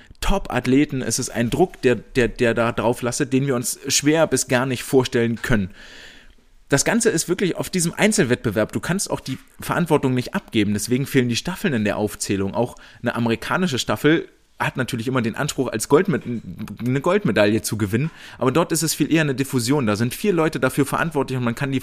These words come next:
An-, Verantwortung so ein bisschen weitergeben. Da ist der Druck für den Einzelnen nicht so hoch. Und es war trotz allem, trotz all der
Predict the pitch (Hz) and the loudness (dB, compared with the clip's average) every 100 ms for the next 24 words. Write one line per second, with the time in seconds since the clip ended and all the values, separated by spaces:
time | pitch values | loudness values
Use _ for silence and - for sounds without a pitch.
0 | - 160 143 - - 147 135 123 113 101 | -2 -4 -4 -4 -4 -2 -2 0 0 -2
1 | 110 110 185 160 135 139 135 139 131 143 | -2 0 0 0 0 -2 -2 -2 0 -2
2 | - 127 127 - 147 156 117 113 123 - | -4 -6 -6 -4 -4 -2 0 0 -2 -6
3 | - - - 147 - 147 135 131 113 - | -20 -18 -2 0 2 2 2 4 2 0
4 | - - - - 131 127 120 127 127 - | -20 -20 -18 -4 0 0 0 -2 -2 -10
5 | - _ - 190 - - 160 156 151 147 | -20 _ -4 -2 -2 -2 0 2 0 -4
6 | - - - 151 - 123 131 123 117 - | -12 -12 -6 -4 -2 2 2 4 4 2